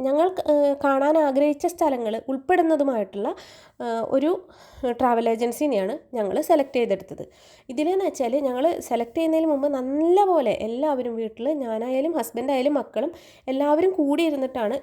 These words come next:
ഇതെല്ലാതും ശരിക്ക് സെലക്ട് ചെയ്തത്. ഏഹ്, ഞങ്ങൾക്ക് ഇഷ്ടപ്പെട്ട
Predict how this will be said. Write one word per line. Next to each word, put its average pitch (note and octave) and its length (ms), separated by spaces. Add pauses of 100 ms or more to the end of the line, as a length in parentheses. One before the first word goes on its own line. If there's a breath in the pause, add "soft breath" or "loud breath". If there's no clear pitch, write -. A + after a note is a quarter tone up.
ഇതെല്ലാതും A#3 500 (340)
ശരിക്ക് C4+ 440
സെലക്ട് B3+ 460
ചെയ്തത്. A#3+ 320 (540 loud breath)
ഏഹ്, G#3 460 (140)
ഞങ്ങൾക്ക് C#4 320
ഇഷ്ടപ്പെട്ട C#4+ 340